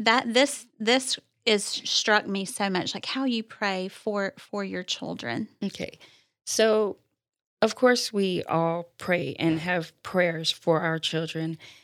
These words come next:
Speaker 2: And I do this every night. I pray for my children. But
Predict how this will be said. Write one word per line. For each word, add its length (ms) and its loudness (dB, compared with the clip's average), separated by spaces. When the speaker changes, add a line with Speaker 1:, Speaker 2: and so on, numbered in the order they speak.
Speaker 2:
And 580 0
I 120 2
do 300 4
this 600 0
every 300 0
night. 360 -2
I 120 -2
pray 600 -6
for 100 2
my 160 0
children. 560 -4
But 280 0